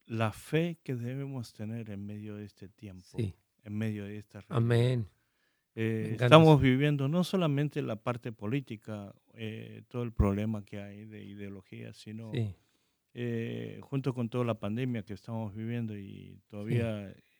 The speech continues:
Speaker 1: y vienen ideas de que están subiendo los números, Europa se está volviendo a cerrar, Francia decretó dos meses de cierre, Inglaterra un mes de cierre, otra vez como antes, y en medio de esta situación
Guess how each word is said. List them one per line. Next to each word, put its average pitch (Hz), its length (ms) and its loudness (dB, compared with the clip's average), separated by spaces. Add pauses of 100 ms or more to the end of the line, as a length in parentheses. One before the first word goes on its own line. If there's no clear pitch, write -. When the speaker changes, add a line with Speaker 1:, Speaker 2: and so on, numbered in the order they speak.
(240)
Speaker 1:
y 95 300 -20
vienen 110 600 0
ideas 110 500 0
de 107 100 -8
que 92 220 -18
están 107 260 -10
subiendo 107 380 -6
los 98 160 -10
números, 117 560 -4
Europa 104 400 -8
se - 140 -18
está 104 180 -14
volviendo 98 460 -8
a 98 40 -12
cerrar, 123 600 -2 (580)
Francia 135 500 4
decretó 107 800 -2
dos 104 180 0
meses 117 400 2
de 101 80 -4
cierre, 123 480 4
Inglaterra 104 560 -4
un 98 140 -10
mes 107 160 -4
de 101 120 -6
cierre, 123 600 -6 (520)
otra 139 440 10
vez 123 240 4
como 113 320 -2
antes, 117 600 -2
y 90 640 -10
en 101 120 -8
medio 135 340 4
de 135 120 2
esta 131 240 -2
situación 92 800 -8